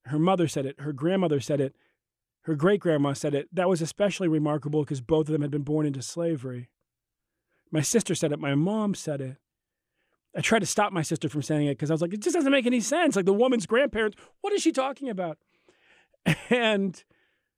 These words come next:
uh, and so with the help of psychologists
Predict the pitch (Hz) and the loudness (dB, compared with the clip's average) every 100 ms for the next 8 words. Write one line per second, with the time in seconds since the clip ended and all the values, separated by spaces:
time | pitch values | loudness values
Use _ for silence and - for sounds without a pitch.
0 | _ _ _ _ _ _ 233 185 170 175 | _ _ _ _ _ _ -12 -10 -10 -14
1 | 190 _ _ _ _ 185 175 214 196 190 | -20 _ _ _ _ -2 2 4 4 2
2 | 277 302 233 175 147 - 196 220 190 208 | 0 0 -2 -2 -2 -4 -4 -2 -2 -4
3 | 185 - - | -4 -8 -14